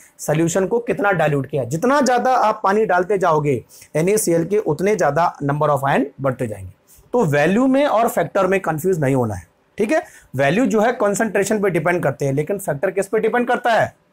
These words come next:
किस पे depend करता है? number of ion कितने produce हुए हैं, वो तभी होगा जब हंड्रेड परसेंट डिसोसिएट हो। समझ में बात आ गई?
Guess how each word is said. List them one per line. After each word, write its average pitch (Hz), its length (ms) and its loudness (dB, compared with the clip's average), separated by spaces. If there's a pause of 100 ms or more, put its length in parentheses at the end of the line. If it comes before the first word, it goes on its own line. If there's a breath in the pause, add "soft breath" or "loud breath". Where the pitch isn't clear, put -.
(1700)
किस 156 140 -4
पे 196 100 0
depend 196 280 0
करता 196 200 -2
है? 220 80 2
number 160 200 0
of 160 160 0
ion 139 200 -2
कितने 135 220 -6
produce 107 360 -6
हुए 95 80 -12
हैं, 95 120 -12
वो 147 120 0
तभी 185 260 0
होगा 202 220 2
जब 202 160 0
हंड्रेड 135 300 -6
परसेंट 170 240 -8
डिसोसिएट 120 420 -10
हो। - 60 -20 (560)
समझ 151 240 -2
में 160 140 0
बात 143 180 0
आ 135 40 -2
गई? 135 140 -8